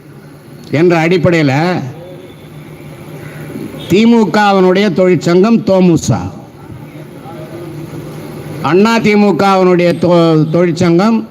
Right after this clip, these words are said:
அண்ணா தொழிற்சங்கம், யாருமே விதிவிலக்கு கிடையாது. ஒண்ணு இந்த பக்கம் வரிசையா நாலு பேர் நிப்பான் ஆளுங்கட்சிக்காரன், இல்லைன்னா அங்க பின்னாடி நிப்பான். இவன் நாலு பேருமே வர்ற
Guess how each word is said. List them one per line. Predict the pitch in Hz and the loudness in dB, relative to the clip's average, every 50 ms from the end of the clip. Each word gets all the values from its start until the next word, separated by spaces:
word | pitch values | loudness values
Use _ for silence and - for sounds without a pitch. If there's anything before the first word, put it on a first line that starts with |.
| - 160 | -2 0
அண்ணா | 185 202 208 202 147 180 | 0 2 0 0 0 0
தொழிற்சங்கம், | 170 160 147 - - 123 110 92 95 101 - - - - - - - - - - - - - 151 170 180 | 2 2 2 2 2 2 2 0 -2 -4 -8 -10 -14 -20 -20 -20 -20 -20 -20 -20 -10 -4 0 2 2 4
யாருமே | 196 208 220 226 226 226 233 240 233 233 214 185 160 151 131 110 101 101 - - - - - - - - - - - - | 4 2 2 4 4 4 2 2 0 0 0 2 2 2 2 0 -2 -4 -6 -10 -12 -14 -18 -20 -20 -20 -20 -8 -2 2
விதிவிலக்கு | 170 202 220 226 220 202 190 147 165 147 143 | 2 4 4 4 4 2 2 2 0 0 2
கிடையாது. | 139 131 117 95 87 73 - - - - - - - - - - - 127 139 160 180 | 2 2 0 0 -2 -4 -10 -12 -16 -16 -18 -18 -16 -16 -16 -8 -2 0 2 4 4
ஒண்ணு | 196 214 220 226 233 233 214 202 | 6 4 4 4 4 4 4 4
இந்த | 196 196 185 156 | 4 4 2 0
பக்கம் | 190 170 170 202 196 185 | 0 2 2 2 4 4
வரிசையா | 175 165 170 - - 196 196 190 185 | 4 2 2 0 0 0 2 2 2
நாலு | 175 170 160 151 127 | 2 2 2 2 2
பேர் | 165 165 151 156 | 2 2 2 2
நிப்பான் | 151 143 - 139 135 131 135 | 2 2 0 0 0 0 0
ஆளுங்கட்சிக்காரன், | 139 139 139 131 127 113 - 113 117 113 95 85 80 - - - - - - - - - - - - - - - - - - - - 151 185 | 2 2 2 2 0 0 -2 -2 -2 0 -2 -4 -6 -10 -12 -18 -20 -20 -18 -18 -18 -18 -16 -16 -16 -16 -16 -16 -16 -16 -10 -2 0 2 4
இல்லைன்னா | 202 208 214 220 214 226 240 233 - 160 | 4 4 4 4 4 2 2 0 0 2
அங்க | 175 180 185 185 143 160 | 2 4 4 4 2 2
பின்னாடி | 180 185 190 190 180 170 165 | 2 4 4 4 4 4 4
நிப்பான். | 156 135 117 135 117 95 80 - - - - - - - - - - - - - - - - - - - - - - - - - - - - - - 151 165 | 2 2 0 -2 -4 -4 -6 -10 -12 -16 -16 -16 -18 -18 -18 -16 -16 -16 -14 -14 -16 -14 -14 -14 -14 -14 -14 -16 -16 -16 -16 -14 -14 -12 -10 -6 -2 0 2
இவன் | 170 170 165 160 165 | 2 4 4 4 4
நாலு | 180 208 220 226 220 170 170 | 2 2 2 2 2 2 2
பேருமே | 202 208 202 196 196 185 175 170 175 180 190 185 175 175 151 123 - - - - - - - - - - - - - - - - - - 123 | 2 2 2 2 2 2 2 2 2 2 0 0 -2 -2 -6 -10 -16 -16 -18 -18 -18 -18 -18 -18 -16 -16 -16 -16 -16 -16 -14 -8 -4 -2 0
வர்ற | 143 - 202 214 | 2 2 2 2